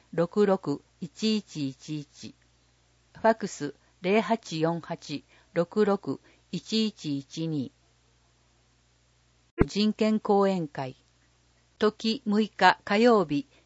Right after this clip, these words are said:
十三時三十分から十五時。ところ問い合わせ先。本郷人権文化センター。電話、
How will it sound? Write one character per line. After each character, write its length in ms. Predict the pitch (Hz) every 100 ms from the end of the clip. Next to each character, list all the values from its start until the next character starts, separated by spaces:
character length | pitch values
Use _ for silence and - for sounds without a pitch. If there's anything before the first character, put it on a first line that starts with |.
| _
十 260 | 196 233 254
三 260 | 254 254 208
時 80 |
三 260 | 175 180 180
十 160 | 170 208 _
分 180 | 165 156
か 160 | 151
ら 160 | 135 127 165
十 260 | 180 190
五 160 | 180 170
時。 240 | - 110 _ _ _ _ _ _
と 140 | 208
こ 220 | 202 233 226
ろ 180 | 208 -
問 240 | - 233 226
い 80 |
合 60 | 220
わ 100 | 214
せ 160 | - 196
先。 400 | 180 - 160 - _ _ _ _
本 280 | - 240 214
郷 240 | 170 147
人 260 | 156 202 208
権 220 | 208 202
文 200 | 196 190
化 140 | 185
セ 160 | 180 180
ン 80 | 147
タ 300 | - 123 - _ _ _ _ _
ー。 20 |
電 240 | 180 190 180
話、 220 | 165